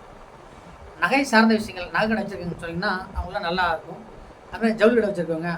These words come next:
அந்த மாதிரி வியாபாரம் நல்லா சிறப்பா இருக்கும் இந்த ஆவணி மாசத்துல. தனுசு ராசிக்கு பாத்தீங்கன்னா குரு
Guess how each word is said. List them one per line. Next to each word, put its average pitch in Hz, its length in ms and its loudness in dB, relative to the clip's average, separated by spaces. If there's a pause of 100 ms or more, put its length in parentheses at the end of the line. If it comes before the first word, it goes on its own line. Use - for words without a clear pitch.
(100)
அந்த 175 120 -10
மாதிரி 185 140 0
வியாபாரம் 180 260 0
நல்லா 170 180 -4
சிறப்பா 170 220 -4
இருக்கும் 190 300 -4 (260)
இந்த 165 140 -6
ஆவணி 175 220 4
மாசத்துல. 160 280 -8 (640)
தனுசு 269 280 2
ராசிக்கு 226 300 6
பாத்தீங்கன்னா 185 340 0 (1700)
குரு 294 140 0